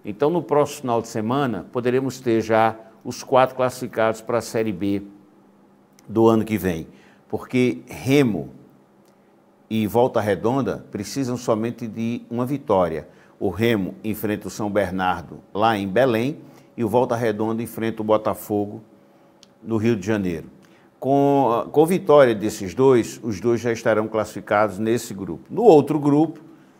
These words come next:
Atlético e Ferroviária tem sete pontos.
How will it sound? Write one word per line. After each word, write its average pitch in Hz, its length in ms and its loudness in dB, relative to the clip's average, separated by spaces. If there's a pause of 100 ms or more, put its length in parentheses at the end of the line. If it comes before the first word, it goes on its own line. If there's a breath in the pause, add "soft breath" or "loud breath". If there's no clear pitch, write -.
(520 loud breath)
Atlético 143 560 2
e - 60 -16
Ferroviária 113 680 4
tem 123 220 -6
sete 120 400 0
pontos. - 640 -4